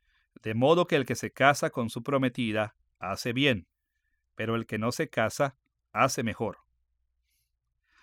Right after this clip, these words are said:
Ahora, debe notarse que los estudiosos no están de acuerdo acerca de las circunstancias precisas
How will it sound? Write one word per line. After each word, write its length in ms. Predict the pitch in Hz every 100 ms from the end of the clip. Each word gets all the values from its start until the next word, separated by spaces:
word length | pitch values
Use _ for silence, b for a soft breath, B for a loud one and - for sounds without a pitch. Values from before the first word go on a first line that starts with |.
| b -
Ahora, 420 | 104 143 104 - b b b b
debe 260 | 123 143
notarse 460 | 165 160 151 151 175
que 100 | 131
los 160 | 120
estudiosos 680 | 120 - 120 123 131 160 120
no 120 | 131
están 320 | 180 - 156 156
de 60 |
acuerdo 440 | 143 - 120 110 110
acerca 440 | - 131 139 135
de 60 | 107
las 140 | 101
circunstancias 880 | - 113 147 139 - 120 117 143 -
precisas 640 | 180 170 151 - 117 -